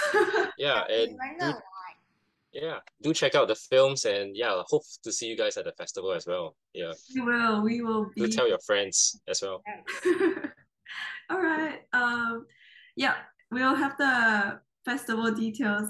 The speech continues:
Speaker 1: in the description below if you're listening to us on Spotify. And if you're listening to us on YouTube, you can click the link in the description below that will link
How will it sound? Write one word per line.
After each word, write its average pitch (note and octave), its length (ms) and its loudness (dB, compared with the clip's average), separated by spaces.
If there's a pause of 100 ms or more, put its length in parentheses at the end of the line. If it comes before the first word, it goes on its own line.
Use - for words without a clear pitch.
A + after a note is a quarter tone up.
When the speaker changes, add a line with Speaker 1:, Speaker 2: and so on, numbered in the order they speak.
Speaker 1:
in C4 160 -4
the A3 140 0
description G#3+ 580 -2
below F#3 420 -4
if G#3+ 120 0
you're G3+ 140 2
listening F#3+ 400 -2
to G3+ 120 -2
us F#3 280 -4
on F3+ 200 -2
Spotify. B3+ 720 0 (400)
And B3+ 180 0
if D4 80 2
you're C#4+ 140 4
listening F4 360 2
to D#4 140 4
us C#4+ 240 4
on A3+ 240 2
YouTube, A3+ 460 -2 (520)
you D#4 100 2
can D#4+ 160 -2
click - 200 -2
the B3 100 -2
link A3 260 0
in A3+ 100 -2
the G#3+ 80 2
description G#3+ 580 0
below F#3+ 340 -4
that - 120 -8
will F#3 180 -2
link G#3+ 240 0